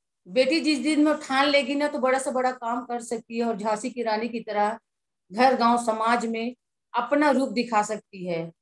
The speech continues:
तो इसलिए मैं चाहती हूँ कि महिलाएं कहीं से कमजोर नहीं हैं, कमजोर हमारे अंदर है, वो हमारा डर है। हम डर को भगा देंगे ना,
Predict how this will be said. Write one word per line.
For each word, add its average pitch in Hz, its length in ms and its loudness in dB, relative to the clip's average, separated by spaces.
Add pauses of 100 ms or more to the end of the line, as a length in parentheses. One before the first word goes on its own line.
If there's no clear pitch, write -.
(380)
तो 269 120 -2
इसलिए 320 400 4
मैं 294 140 4
चाहती 285 340 4
हूँ 320 160 4
कि 320 120 -2
महिलाएं 269 540 2
कहीं 269 260 -2
से 311 140 -6
कमजोर 240 520 0
नहीं 185 240 -6
हैं, 160 100 -12 (520)
कमजोर 254 400 6
हमारे 277 360 4
अंदर 269 380 4
है, 277 220 2
वो 254 80 4
हमारा 247 360 -4
डर 240 260 4
है। 196 240 -4 (800)
हम 247 160 -8
डर 294 240 4
को 320 100 2
भगा 269 360 6
देंगे 269 280 2
ना, 277 260 -2